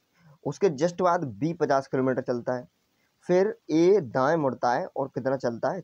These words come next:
चालीस किलोमीटर, चालीस मीटर या चालीस किलोमीटर, ठीक है। उसी के just बाद B कितना उसके बाएं मुड़ता है B और साठ किलोमीटर चलता है।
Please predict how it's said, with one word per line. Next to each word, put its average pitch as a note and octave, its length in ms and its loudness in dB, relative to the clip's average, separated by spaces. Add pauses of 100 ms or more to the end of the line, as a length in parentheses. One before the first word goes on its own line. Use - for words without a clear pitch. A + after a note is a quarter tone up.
(100)
चालीस A2+ 400 -2
किलोमीटर, G2+ 580 -10
चालीस C#3 360 -2
मीटर A#2 340 -4
या C#3 100 -8
चालीस A#2+ 340 -6
किलोमीटर, G2+ 480 -10
ठीक C3 180 -12
है। G#2 100 -12 (480)
उसी F3+ 240 -4
के F#3+ 120 4
just E3+ 280 0
बाद D#3+ 340 0
B C#3+ 520 -2 (640)
कितना D3+ 220 -2 (100)
उसके D#3+ 320 -4 (100)
बाएं B2 200 0
मुड़ता C#3+ 340 0
है G#3 100 -6 (280)
B B2 500 -2 (220)
और C#3 120 0
साठ C#3+ 300 -2
किलोमीटर A2+ 340 -4
चलता G2+ 300 -12
है। F#2+ 80 -10